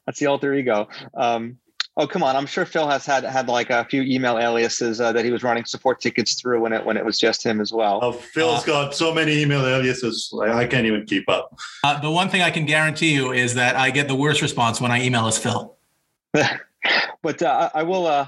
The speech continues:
Speaker 1: I'll answer y-, your question there. I mean, for me, um, what, what's great now, you know, what, what other cool thing is too is, is the roles have changed over the years. You know, I, I, I used to be a I was, was coding half the day.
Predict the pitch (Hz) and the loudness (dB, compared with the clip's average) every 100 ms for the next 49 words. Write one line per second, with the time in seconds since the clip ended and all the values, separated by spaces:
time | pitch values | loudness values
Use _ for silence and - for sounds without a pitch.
0 | - 160 160 170 - 156 139 - 131 - | -4 -2 0 0 -2 0 0 0 -4 0
1 | 127 120 131 127 - 123 123 147 147 165 | -2 0 0 0 -2 -2 0 2 -2 -2
2 | 156 170 156 147 - - _ - 127 123 | 0 2 0 -2 -20 -20 _ -2 0 0
3 | 127 160 165 165 160 - 196 165 156 151 | -4 -2 -2 -2 -4 0 0 2 0 0
4 | - 196 170 170 185 190 214 - 180 - | -2 0 0 -2 -2 0 -2 0 -2 0
5 | 147 135 - 139 123 - 127 113 131 143 | 0 -2 0 0 2 0 -2 -2 -2 0
6 | 151 147 123 - 123 123 120 120 120 123 | 0 0 -6 0 0 2 2 0 0 2
7 | 120 - - 135 127 123 - 131 156 - | 0 -2 -4 -2 2 2 2 0 -2 -6
8 | - 139 - 151 165 - 147 147 - _ | -4 -4 0 0 0 -2 -2 -2 -2 _
9 | _ - 147 156 135 143 - 175 165 135 | _ 0 2 2 0 -8 -2 0 0 0
10 | 120 110 107 104 | -2 0 0 0